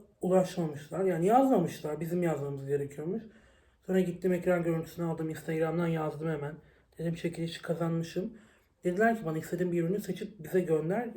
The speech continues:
Hem sana göndereceğiz ücretsiz." Ben de gittim, en pahalı orada bir tane albüm vardı tahtadan. Onu şey yaptım. Ulan bak, aldığım ürün yüz elli, yüz altmış liralık. Belki şu an kaç paradır bilmiyorum.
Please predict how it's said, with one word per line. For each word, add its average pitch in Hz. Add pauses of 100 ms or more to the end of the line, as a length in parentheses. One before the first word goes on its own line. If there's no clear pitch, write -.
(140)
Hem 165
sana 190
göndereceğiz 160 (460)
ücretsiz." 151 (520)
Ben 156
de 160
gittim, 151
en 151
pahalı 151
orada 147
bir 143
tane 160
albüm 147
vardı 139 (100)
tahtadan. 143 (960)
Onu 165
şey -
yaptım. 156 (920)
Ulan 185
bak, 180 (180)
aldığım 196
ürün 220
yüz 196
elli, 196
yüz 190
altmış 190
liralık. 156
Belki 185
şu -
an 156
kaç -
paradır 151
bilmiyorum. 202